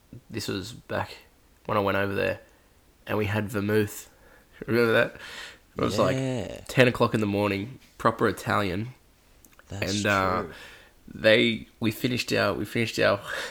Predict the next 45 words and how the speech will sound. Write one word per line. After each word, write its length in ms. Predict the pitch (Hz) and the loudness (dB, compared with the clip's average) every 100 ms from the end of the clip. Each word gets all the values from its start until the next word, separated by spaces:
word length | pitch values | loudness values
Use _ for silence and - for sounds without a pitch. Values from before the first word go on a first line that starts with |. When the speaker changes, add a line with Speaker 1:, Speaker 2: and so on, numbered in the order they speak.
| - | -12
Speaker 1:
<laughs> 440 | - - - - - | -12 -8 -8 -2 0
our 120 | 101 | 0
pasta 580 | - 113 117 - - 95 - - - | 2 4 4 2 -4 -6 -10 -16 -18
for 140 | - 123 | -8 -4
morning 400 | 113 117 110 98 | 2 4 4 0
tea, 440 | - 107 90 113 - | 2 2 2 -2 -10
Speaker 2:
<laughs> 80 | - | -4
Speaker 1:
and 180 | 117 110 - - | -4 -4 -8 -4
we're 80 | 113 | 0
having, 240 | 113 110 | 0 0
like, 140 | 101 90 | -2 -2
espresso, 720 | - - - 98 - 92 95 - - - _ - | -6 -2 0 0 2 2 2 -2 -18 -20 _ -10
and 100 | 98 | -6
then 60 | 95 | -2
they 100 | 95 | 0
went, 260 | 92 92 - | 0 -2 -4
"Oh, 240 | 92 85 - - | -2 -2 -2 -10
it's 140 | - - | -14 -6
customary 580 | - - 98 95 92 | -4 -4 -4 -4 -2
to 80 | 95 | -4
finish 420 | - 113 104 - | -4 -2 -2 -2
your 80 | 101 | -4
meal 460 | 92 104 101 95 107 - _ - | -2 -2 -2 -4 -8 -18 _ -4
with 140 | 110 | -2
a 60 | 104 | -2
vermouth." 600 | - 95 101 92 - - | -4 -4 -2 -2 -6 -8
Speaker 2:
Yeah, 280 | 90 90 90 | -4 0 0
yeah, 260 | 87 87 92 | 0 0 -2
yeah. 300 | 95 92 85 | -2 -2 -2
I 80 | |
do 120 | 92 139 | 2 6
Speaker 1:
And 80 | - | 8
Speaker 2:
remember 200 | - - | 6 2
that. 360 | - - 151 127 - - - - | -4 0 2 2 -2 -8 -8 -10
Speaker 1:
<laughs> 400 | - - - - | -12 -20 -20 -12
Speaker 2:
I 100 | - | -6
do 140 | 90 98 | -4 0
remember 400 | 101 92 95 82 | 0 2 2 0
that. 160 | - | 4
Speaker 1:
And, 140 | 123 123 | 6 6
like, 160 | 117 | 4
this 200 | 113 110 | 0 -4
hot 560 | - - - 120 101 - | -4 -10 2 4 4 2
flaming 560 | - 139 120 120 120 123 | -2 6 8 8 6 2
vermouth 560 | 110 110 117 113 - | 2 4 4 2 -2